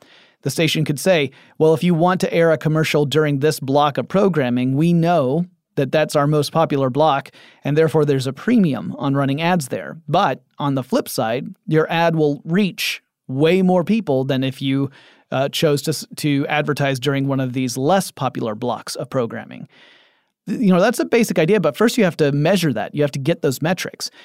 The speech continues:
So that created a new industry. It allowed companies like Nielsen to step in and measure radio consumption.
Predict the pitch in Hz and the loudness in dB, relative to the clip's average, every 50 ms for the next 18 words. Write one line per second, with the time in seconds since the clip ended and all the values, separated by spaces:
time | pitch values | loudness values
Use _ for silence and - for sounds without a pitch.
0 | - - _ _ _ - - - 175 180 175 - - 220 226 220 220 180 185 170 | -20 -20 _ _ _ -6 0 2 2 2 2 0 0 2 2 4 4 2 2 2
1 | 156 160 160 165 170 175 165 165 180 220 233 - - - 135 117 113 113 120 139 | 2 2 2 2 2 2 2 2 2 2 0 0 -2 -4 -6 -4 -2 0 2 2
2 | 160 165 170 165 - - 175 175 175 170 160 147 127 139 139 139 - 156 160 170 | 4 4 2 2 0 0 0 0 2 0 -2 0 0 0 -2 -2 0 0 2 2
3 | 190 226 262 240 - - 131 107 110 107 113 - - - 151 135 - 160 156 151 | 4 2 2 0 -2 -2 -4 -4 -4 -4 -6 -4 -2 0 0 0 2 2 2 2
4 | 139 - 151 139 143 143 143 143 135 151 151 147 135 135 131 131 131 131 131 123 | 0 -2 -2 -2 0 0 0 0 0 0 0 0 0 0 -2 0 0 0 -2 -2
5 | - 135 131 - - 214 226 220 - - 107 95 95 95 | -2 -4 -4 0 0 0 0 0 -2 -4 -6 -8 -8 -12